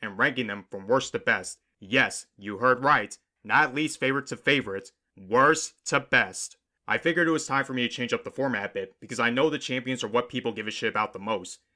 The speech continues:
That plus there's a few champions who I really can't stand. I'll be judging these champions based on their personalities,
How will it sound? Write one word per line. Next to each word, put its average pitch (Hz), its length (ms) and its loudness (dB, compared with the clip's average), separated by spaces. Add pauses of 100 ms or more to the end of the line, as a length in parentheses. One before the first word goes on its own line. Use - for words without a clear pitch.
(140)
That 131 280 4
plus 139 200 -2
there's 127 160 -4
a 113 60 -10
few 139 200 -4
champions 120 440 -6
who 110 140 -8
I 107 80 0
really 113 440 0
can't 104 300 -12
stand. 95 400 -8 (300)
I'll 117 100 0
be 131 140 2
judging 127 320 0
these 110 120 -6
champions 110 380 -6
based 107 240 -6
on 98 80 -8
their 98 80 -12
personalities, 131 800 -2